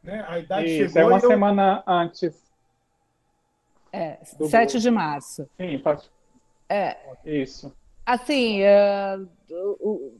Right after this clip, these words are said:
Speaker 3: quem eu gostaria, bom, quem eu gostaria que tivesse sempre nessas premiações
Speaker 2: Isso.
Speaker 3: e nunca tá, é,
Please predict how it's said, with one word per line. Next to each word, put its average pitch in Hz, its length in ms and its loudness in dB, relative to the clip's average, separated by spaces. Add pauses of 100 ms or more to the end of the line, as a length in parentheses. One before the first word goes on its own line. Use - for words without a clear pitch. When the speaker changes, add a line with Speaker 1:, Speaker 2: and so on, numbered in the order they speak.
(180)
Speaker 3:
quem 302 460 0
eu 262 80 2
gostaria, 226 580 2
bom, 269 180 2
quem 392 200 -4
eu 381 60 2
gostaria 254 520 0
que - 80 -20
tivesse 196 840 -2
sempre 240 360 2
nessas 202 340 -4
premiações 185 1080 -2
Speaker 2:
Isso. 247 220 -10
Speaker 3:
e 196 120 6
nunca 240 500 8
tá, 196 420 2 (440)
é, 190 840 0